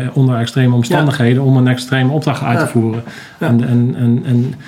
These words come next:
Speaker 1: ja, dan moet je wel uit een bepaald hout gesneden zijn. Je moet, je moet, ten eerste moet je die ideeën hebben. Ten tweede moet je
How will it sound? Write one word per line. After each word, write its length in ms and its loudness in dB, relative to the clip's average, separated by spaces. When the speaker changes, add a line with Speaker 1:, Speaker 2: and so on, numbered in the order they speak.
Speaker 1:
ja, 120 0
dan 100 2
moet 100 4
je 60 4
wel 140 2
uit 100 0
een 80 2
bepaald 320 0
hout 260 -2
gesneden 400 0
zijn. 160 0
Je 80 2
moet, 200 2
je 200 2
moet, 280 2
ten 140 2
eerste 300 0
moet 120 2
je 60 -2
die 160 2
ideeën 360 2
hebben. 300 -2
Ten 120 0
tweede 280 2
moet 200 2
je 180 0